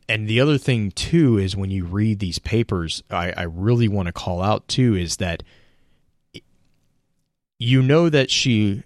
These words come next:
you know with this section here that, uh, something is going on with the Adelaide.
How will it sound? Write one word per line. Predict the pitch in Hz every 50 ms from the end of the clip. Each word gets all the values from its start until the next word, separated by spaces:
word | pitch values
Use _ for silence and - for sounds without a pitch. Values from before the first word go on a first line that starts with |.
| - _ _
you | - 107 117 117
know | 117 117 123 131 135 131 135 135 135 135 131 135 - _ _ _ _ _ _ _ _ _ _ _
with | - 104 110 104 -
this | - 110 101 -
section | - - 110 98 90 - - 98 92 87 85 82 80
here | - - 90 85 82 80 78 76 76 78 -
that, | 95 87 82 80 - - - _ _ _ _ _ _ _ -
uh, | 95 85 78 76 73 73 76 78 -
something | - - - 143 131 127 - 131 113 107
is | 101 95 98
going | 107 98 92 90 87
on | 85 80 80 76 71 69 76 - _ _ _ -
with | 85 87 -
the | - 87 78
Adelaide. | 80 82 76 76 71 69 64 - - - -